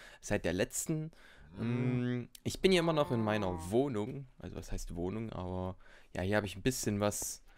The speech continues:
äh, rumgeschustert. Ich kann mich gar nicht mehr dran, dran erinnern, wo ich zuletzt aufgehört habe. Ich denk mal hier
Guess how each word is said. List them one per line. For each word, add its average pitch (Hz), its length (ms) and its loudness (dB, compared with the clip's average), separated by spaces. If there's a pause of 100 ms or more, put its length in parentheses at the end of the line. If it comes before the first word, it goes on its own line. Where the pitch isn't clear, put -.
(140)
äh, - 120 -6
rumgeschustert. 113 800 0
Ich 98 60 -8
kann 123 120 -4
mich 113 100 -6
gar 110 100 -4
nicht 107 140 -4
mehr 101 120 -4
dran, 95 380 -6
dran 98 420 -2
erinnern, 113 540 -2
wo 107 120 -2
ich 107 80 -8
zuletzt - 340 -8
aufgehört 95 400 -4
habe. 113 120 -4 (420)
Ich 117 160 -4
denk 135 240 2
mal 135 100 2
hier 127 160 0